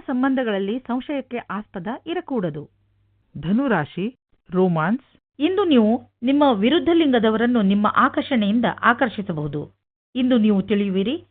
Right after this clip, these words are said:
Speaker 1: ನಿಮ್ಮ ಮುಂದೆಯಿಂದ ಹಾದು ಹೋಗುವ ಒಬ್ಬರು ಸುಂದರ ವ್ಯಕ್ತಿಯ ಕಡೆಗೆ ನೀವು ಇಂದು ಆಕರ್ಷಿತರಾಗುತ್ತಿದ್ದೀರಿ. ಇಂದು ನೀವು ಆರಾಮವಾಗಿರಲು ಬಯಸುತ್ತೀರಿ. ನಿಮ್ಮ ಸ್ನೇಹಿತರೊಂದಿಗೆ ಸುತ್ತಾಡಲು ಹೋಗಿ ಮತ್ತು ಸಾಮಾಜಿಕ ಕಾರ್ಯದಲ್ಲಿ ಹಾಜರಾಗಿ.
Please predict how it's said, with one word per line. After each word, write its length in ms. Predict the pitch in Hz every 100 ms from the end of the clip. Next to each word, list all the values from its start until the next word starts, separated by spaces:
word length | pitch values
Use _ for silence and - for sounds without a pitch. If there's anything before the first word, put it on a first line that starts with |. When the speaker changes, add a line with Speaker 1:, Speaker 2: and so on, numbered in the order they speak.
| _ _ 240
Speaker 1:
ನಿಮ್ಮ 300 | 339 403 349
ಮುಂದೆಯಿಂದ 440 | 302 285 269 254 262
ಹಾದು 360 | 220 226 240 220
ಹೋಗುವ 460 | 220 190 233 185 - _ -
ಒಬ್ಬರು 360 | 254 277 277
ಸುಂದರ 340 | 269 285 320 339
ವ್ಯಕ್ತಿಯ 380 | 254 240 - 220
ಕಡೆಗೆ 400 | 202 202 190 175 - _ 247
ನೀವು 280 | 294 277
ಇಂದು 360 | 208 208 196 165 -
ಆಕರ್ಷಿತರಾಗುತ್ತಿದ್ದೀರಿ. 1300 | 214 240 214 220 202 285 285 277 277 214 196 160 143 196 _ _ _ _ _ _ 247
ಇಂದು 220 | 233 240
ನೀವು 420 | 214 214 226 262 - -
ಆರಾಮವಾಗಿರಲು 880 | 220 302 349 294 226 202 196 180 214
ಬಯಸುತ್ತೀರಿ. 720 | 240 247 - 190 175 143 131 _ _ _ _ _ _ _ _ _ 226
ನಿಮ್ಮ 200 | 294 269 -
ಸ್ನೇಹಿತರೊಂದಿಗೆ 720 | 330 381 359 311 262 226 240
ಸುತ್ತಾಡಲು 520 | - - 233 220 208
ಹೋಗಿ 440 | 185 165 185 311 - _ -
ಮತ್ತು 240 | 208 202
ಸಾಮಾಜಿಕ 540 | 196 247 294 311 254 226
ಕಾರ್ಯದಲ್ಲಿ 680 | 190 208 226 180 190 170 - _
ಹಾಜರಾಗಿ. 680 | - 269 233 190 160 147 147